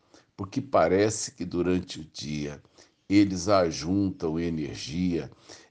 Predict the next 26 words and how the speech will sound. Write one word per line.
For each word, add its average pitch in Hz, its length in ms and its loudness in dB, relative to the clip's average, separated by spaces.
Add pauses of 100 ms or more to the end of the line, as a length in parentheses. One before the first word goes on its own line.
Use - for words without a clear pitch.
(160)
é, 87 720 4
eles, 92 680 2
eles 90 360 -4
precisam, 98 1000 0 (380)
é, 90 500 4
de, 80 680 -10
de, 85 200 -8
de 78 280 -4
uma 104 260 6
atividade 98 1000 4
diferente, 80 800 -6
mas - 200 -10
quando 92 340 -6
ele 85 200 -2 (100)
sossega, 92 1080 -2 (420)
quando 98 240 -4
ele 87 120 2
acalma, 78 920 2 (320)
é - 100 -12
que - 140 -10
ele 101 100 -8
cresce. - 680 -4
Criança 98 720 0
que 85 140 -10
dorme 90 420 0
mal, 82 520 -2